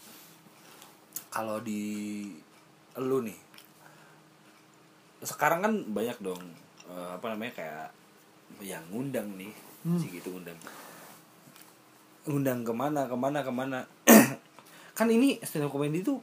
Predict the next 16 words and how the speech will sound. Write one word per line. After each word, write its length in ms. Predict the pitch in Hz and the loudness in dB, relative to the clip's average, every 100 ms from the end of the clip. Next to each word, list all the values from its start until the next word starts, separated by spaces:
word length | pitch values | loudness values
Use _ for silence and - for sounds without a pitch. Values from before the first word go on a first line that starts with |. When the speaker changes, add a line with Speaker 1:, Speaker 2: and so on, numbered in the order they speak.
| - | -2
Speaker 1:
pengaruh 400 | 156 151 175 151 | 4 6 6 4
nggak 160 | 107 | -2
sih 80 | 117 - - - | -6 -12 -20 -20
sama 260 | - 131 120 | -8 -2 -2
penonton 460 | 123 120 120 123 117 | 0 0 0 0 -2
gitu? 180 | 110 123 - - - - - - - - - - - - - - - - - - | -4 -8 -12 -20 -20 -20 -20 -20 -20 -20 -20 -20 -20 -20 -20 -20 -20 -20 -18 -14
Penonton 400 | - 117 117 139 | -6 -2 0 0
pengaruh 320 | 127 120 117 | 0 -2 -4
nggak? 160 | 95 - - - - - - - | -6 -14 -20 -20 -20 -20 -20 -10
Misalkan 460 | 110 123 117 139 127 | -4 0 2 2 0
gini, 220 | 98 87 - - - - - - - - - | -6 -10 -18 -20 -20 -20 -20 -20 -20 -20 -14
gue 140 | 107 | -6
mau 100 | 123 | -6
stand 280 | 113 98 95 | -6 -6 -6
up 120 | 107 | -6
nih. 180 | 117 117 | -6 -12